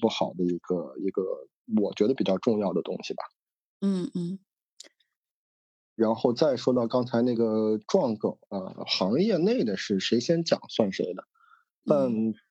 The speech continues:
Speaker 1: 具体撞成什么样呢？就是你比如说我们叫撞前提，就是河南人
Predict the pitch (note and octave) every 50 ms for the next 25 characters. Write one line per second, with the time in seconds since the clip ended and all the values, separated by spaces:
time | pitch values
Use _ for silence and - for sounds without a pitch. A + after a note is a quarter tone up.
0 | _ _ - - A#3 G#3+ - - G#2+ F#2+ - F3 C#3+ B2 - - C#3+ C#3+ - -
1 | F2 F#2+ G#2+ A#2+ C3+ C#3 A#2+ G2 F#2+ F#2+ F#2 G#2 G2+ G2+ - G#2 G2 G2 F#2+ F2+
2 | - - - - C3+ A#2+ B2 C3+ C3 A2 G#2+ A2+ - C#3 G#2+ E2 F2 F#2+ A2 C#3
3 | A#2+ - - D#3 A2 G2 - - - - G#2+ C3+ - - - - E2+ G2 A2+ G#2
4 | - G#2+ - - - G#2+ A2+ A#2 A2+ G#2+ A2 A#2